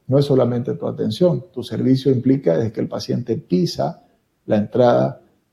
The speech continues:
de la clínica llegando a la emergencia, hasta que, desde que el paciente se va hacia una recepción, desde que el paciente pasa a un triaje para determinar dónde va, porque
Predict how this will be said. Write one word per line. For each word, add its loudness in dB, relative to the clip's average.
de 0
la 4
clínica 6
llegando 4
a 4
la 6
emergencia, 2
hasta -8
que, -2
desde -2
que -4
el -2
paciente 0
se 4
va 8
hacia 2
una 0
recepción, 2
desde 0
que -2
el -2
paciente -2
pasa 0
a 4
un 0
triaje 2
para -4
determinar 0
dónde 2
va, -2
porque 2